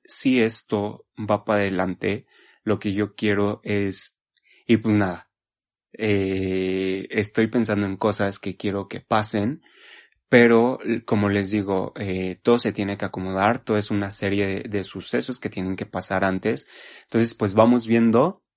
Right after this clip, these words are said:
pero por ahora yo les doy las gracias por escucharme, las gracias por estar aquí, y pues nada, les mando muchos besos, no olviden seguir las redes de Insensato, eh, no olviden igual seguirme en mi cuenta personal si quieren,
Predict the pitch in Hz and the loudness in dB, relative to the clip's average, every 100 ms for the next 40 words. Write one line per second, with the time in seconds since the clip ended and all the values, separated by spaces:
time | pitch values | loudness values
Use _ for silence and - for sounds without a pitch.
0 | _ - 107 101 110 101 104 110 113 104 | _ 2 4 4 4 6 6 6 4 2
1 | 104 95 98 92 92 98 98 101 98 92 | 0 -2 -2 -2 -4 -4 -4 -4 -6 -8
2 | - - 101 107 135 190 _ _ _ _ | -10 -4 0 2 0 -2 _ _ _ _
3 | _ _ - - - 98 98 101 101 - | _ _ -20 -10 -4 -4 -2 -4 -4 -6
4 | 92 - 92 92 - 120 180 _ _ _ | -8 -4 -4 -2 2 2 0 _ _ _
5 | _ _ _ _ _ _ _ _ - 120 | _ _ _ _ _ _ _ _ 4 6
6 | 120 113 110 101 101 95 98 95 104 104 | 6 4 0 0 0 -2 -4 -2 -2 0
7 | 104 104 101 101 101 - 98 107 110 110 | 0 0 -2 -2 -4 -6 -4 -2 0 2
8 | 117 127 104 101 98 101 95 101 95 95 | 0 0 -2 -2 -2 -4 -4 -6 -6 -4
9 | 92 - 101 98 95 101 92 92 95 113 | -4 -4 -4 -4 -4 -6 -6 -6 -4 -4
10 | 107 - 113 139 - - - _ - 101 | 0 4 4 4 -4 -20 -20 _ -6 -4
11 | 95 95 95 92 95 95 - - - 107 | -2 -2 -4 -4 -6 -8 -10 -16 -10 -4
12 | 104 104 104 101 95 95 92 - 101 98 | -2 0 0 0 -2 -2 -2 -2 -2 -2
13 | 98 95 92 92 98 - - 95 90 - | -2 -4 -4 -6 -6 -8 -8 -6 -6 -8
14 | - 104 98 113 | -2 0 0 -4